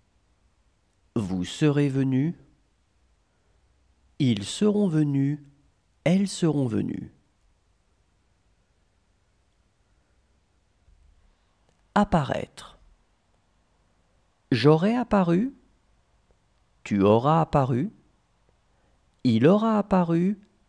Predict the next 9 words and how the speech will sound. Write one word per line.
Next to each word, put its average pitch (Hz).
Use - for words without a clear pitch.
elle 104
aura 131
apparu, 120
on 120
aura 208
apparu, 190
nous 123
aurons 247
apparu, 208